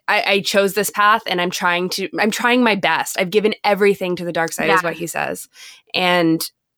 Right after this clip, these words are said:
Speaker 1: he's not really getting anything back from it,
Speaker 2: Yeah.
Speaker 1: from Snoke. Um, in, in which case he destroys the mask. Again, probably trying to tap into that anger. Um,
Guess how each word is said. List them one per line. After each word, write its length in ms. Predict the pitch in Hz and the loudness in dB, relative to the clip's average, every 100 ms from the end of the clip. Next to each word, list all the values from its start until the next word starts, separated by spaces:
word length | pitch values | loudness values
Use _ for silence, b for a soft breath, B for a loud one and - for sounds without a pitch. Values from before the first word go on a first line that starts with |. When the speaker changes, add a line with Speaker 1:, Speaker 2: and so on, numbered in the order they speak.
| _ _ _ _ | _ _ _ _
Speaker 1:
he's 300 | 190 196 175 | -4 -2 2
not 240 | 190 190 | 2 2
really 240 | 190 190 180 | 2 2 2
getting 300 | 180 170 170 | 0 0 0
anything 320 | 165 160 165 | -2 -4 -2
back 280 | 156 156 - | 0 -2 -2
from 200 | 156 156 | -4 0
it, 40 | |
Speaker 2:
Yeah. 160 | 165 156 | 0 0
Speaker 1:
from 140 | 156 | -2
Snoke. 480 | 151 156 120 101 - - _ - | -4 -4 -4 -6 -12 -20 _ -2
Um, 480 | 170 156 147 104 - _ | 0 0 -2 -8 -12 _
in, 280 | - 180 175 - | -6 -4 -4 -4
in 200 | 180 180 | -4 -4
which 200 | 180 - | -6 -4
case 260 | 185 175 - | -4 -4 -6
he 100 | 175 | -6
destroys 420 | 170 - 170 165 | -4 -2 -2 -2
the 80 | 160 | -2
mask. 460 | 156 151 - - B B B - | -2 -4 -6 -14 B B B -2
Again, 380 | 226 240 240 240 | 2 2 2 2
probably 360 | 220 214 208 | 2 4 2
trying 300 | 196 202 190 180 | 2 2 0 -2
to 320 | 185 175 175 | -2 -2 -2
tap 300 | - 165 165 | -2 -2 0
into 140 | 165 | -2
that 160 | 165 156 | -2 -2
anger. 480 | 170 165 160 160 160 b b b b b _ - | -2 -2 -2 -4 -6 b b b b b _ -2
Um, 440 | 180 165 156 - | 0 2 0 -6